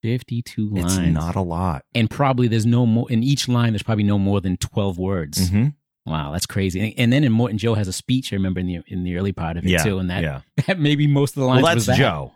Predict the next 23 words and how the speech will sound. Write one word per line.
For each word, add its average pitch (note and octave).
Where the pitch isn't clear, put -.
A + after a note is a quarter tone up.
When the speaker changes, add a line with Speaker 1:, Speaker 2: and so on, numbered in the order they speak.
Speaker 2:
I'm F2+
talking G#2+
Speaker 1:
Yeah. G#2+
Speaker 2:
about F#2+
Max F2+
himself. C3+
Speaker 1:
Oh, -
Max C3
himself. A#2
Speaker 2:
Max F#2+
Speaker 1:
I A2
see. A#2
Speaker 2:
himself G#2+
Speaker 1:
Okay, A#2
Speaker 2:
has G#2
Speaker 1:
yep. A2
Speaker 2:
fifty-two E2
lines D2+
of C#2
dialogue. C2+
Speaker 1:
Wow, F#2
that's, -
you're, C#3+